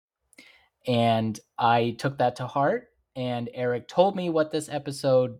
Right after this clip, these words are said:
was supposed to be, or what was changed to, and I completely disregarded that and just focused <laughs> on one eighteen. And, uh, when I texted Eric a certain thing about, you know, "We got everything in order, we got everything this,"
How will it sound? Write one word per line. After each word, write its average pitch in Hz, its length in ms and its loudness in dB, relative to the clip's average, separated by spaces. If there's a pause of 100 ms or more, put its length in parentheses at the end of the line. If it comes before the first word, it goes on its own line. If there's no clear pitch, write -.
was 127 280 -4
supposed 135 420 -4
to 131 40 -14
be, 113 400 -4 (560)
or 143 140 8
what 127 200 6
was 113 120 -6
changed 175 460 0
to, 113 280 0 (420)
and 127 280 2
I 123 120 0
completely 180 540 -2
disregarded 120 680 0
that 113 200 0
and 123 220 -2
just 214 400 2
focused 120 500 0
<laughs> - 60 -10
on 113 420 -4
one 104 160 -8
eighteen. 120 520 -2 (540)
And, 139 500 4 (440)
uh, 120 400 2
when 147 140 0
I 139 120 2
texted 170 500 0
Eric 127 300 -4
a 117 60 -6
certain 135 300 -2
thing 123 300 -4
about, 113 560 -2 (1000)
you 139 120 0
know, 110 180 -4
"We 117 140 -6
got 120 280 2
everything 135 360 2
in 113 100 -4
order, 151 320 6
we 135 120 0
got 110 120 0
everything 110 420 -6
this," 151 320 0